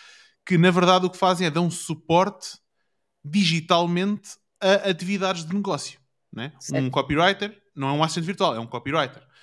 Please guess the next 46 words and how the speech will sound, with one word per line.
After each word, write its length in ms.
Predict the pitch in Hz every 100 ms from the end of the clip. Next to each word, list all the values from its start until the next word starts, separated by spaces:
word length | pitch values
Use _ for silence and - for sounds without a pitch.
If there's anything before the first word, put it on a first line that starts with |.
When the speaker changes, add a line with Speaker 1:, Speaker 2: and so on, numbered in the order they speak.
| - _
Speaker 1:
Ahm, 480 | 127 127 123 120 120 135
mas 220 | 139 135
há 180 | 156 120
assistentes 320 | 117 143 131
virtuais 340 | 139 165 175
que 100 | -
fazem 360 | - 208 180 151
também 240 | 135 135
copywriting. 480 | 127 120 113 101 -
A 0 |
mesma 440 | - _ _ _
Speaker 2:
Certo. 260 | _ - 131
Speaker 1:
coisa 200 | 151 143
que 240 | 139 156 143
gestão 260 | 143 175
de 60 | 160
redes 200 | 156 151
sociais, 420 | 151 - 135 113
não 80 | 120
é? 220 | 139 139
Eh, 140 | 127
epá, 460 | - 165 139 120 - 143 _ -
são 240 | - 156
gestores 500 | 151 147 175 190 175
de 60 | 165
redes 200 | 180 180
sociais, 360 | 185 - 190 185
existem 180 | 143 151
pessoas 220 | - 165
especializadas 520 | - 151 139 160 135
em 80 | 131
gestão 220 | 131 147
de 60 | 131
comunidades 500 | - 139 139 139 113
e 60 | 120
criação 640 | - 135 131 131 147 127 - _ -
de 60 | 127
valor 260 | 139 147
por 140 | 135 131
via 180 | 139
da 80 | 123
gestão 200 | 117 131
de, 380 | 127 127 127 120
de 60 | 123
redes 180 | 127 131
sociais, 480 | 139 - 147 175